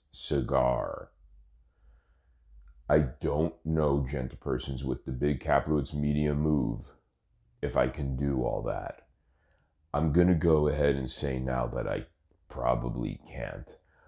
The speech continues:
What is written in stone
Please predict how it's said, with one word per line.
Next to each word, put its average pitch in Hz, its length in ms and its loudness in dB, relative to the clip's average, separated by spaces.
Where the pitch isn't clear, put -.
What 80 640 6
is 98 480 4
written 90 720 4
in 82 460 0
stone 73 680 0